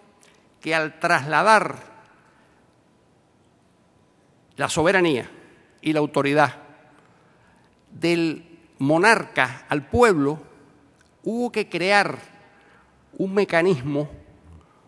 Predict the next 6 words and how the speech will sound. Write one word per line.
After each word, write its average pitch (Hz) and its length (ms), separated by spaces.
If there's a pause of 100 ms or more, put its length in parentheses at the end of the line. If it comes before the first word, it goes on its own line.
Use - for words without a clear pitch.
(360)
para 151 340
que 147 320 (640)
se - 300
expresara - 1200
esa 143 220
soberanía, 113 640